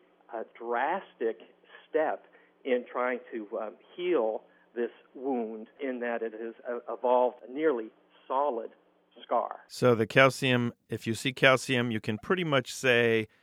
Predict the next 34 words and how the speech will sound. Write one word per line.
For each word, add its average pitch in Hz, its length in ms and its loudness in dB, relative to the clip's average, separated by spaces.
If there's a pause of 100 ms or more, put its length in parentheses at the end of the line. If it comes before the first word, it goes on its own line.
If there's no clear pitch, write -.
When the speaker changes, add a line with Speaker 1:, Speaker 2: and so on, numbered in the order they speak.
(200)
Speaker 2:
you 147 240 2
have 131 260 4
coronary 113 480 4
artery 104 360 2
disease. 101 680 -6
Your 95 260 -6
body 107 480 2
has 98 520 -4
tried 123 400 6
to 131 100 -4
take 110 280 -2
care 107 180 4
of 104 100 -2
it. 107 200 2 (320)
You've 101 140 -8
got 104 180 2
a 101 40 -2
small 107 380 2
little 107 220 2
scar 107 400 2
there, 101 320 2
but 98 200 -2
we 110 200 -2
know 107 260 0
for 98 240 -4
sure 120 640 6 (420)
that 104 220 -4
this 117 260 0
represents 107 720 0
coronary 101 560 0
artery 92 320 0
disease. - 540 -12
Speaker 1:
Yes, - 180 0 (420)
absolutely. 131 880 -10